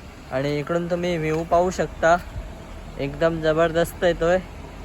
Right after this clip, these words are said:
हे बघा, अशा तऱ्हेचा हा इकडं फर्मागुडी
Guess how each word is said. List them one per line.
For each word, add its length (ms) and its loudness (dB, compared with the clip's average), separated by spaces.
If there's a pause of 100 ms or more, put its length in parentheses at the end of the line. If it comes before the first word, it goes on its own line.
(440)
हे 160 0
बघा, 280 2 (2500)
अशा 300 2
तऱ्हेचा 400 4
हा 360 6
इकडं 340 4
फर्मागुडी 720 2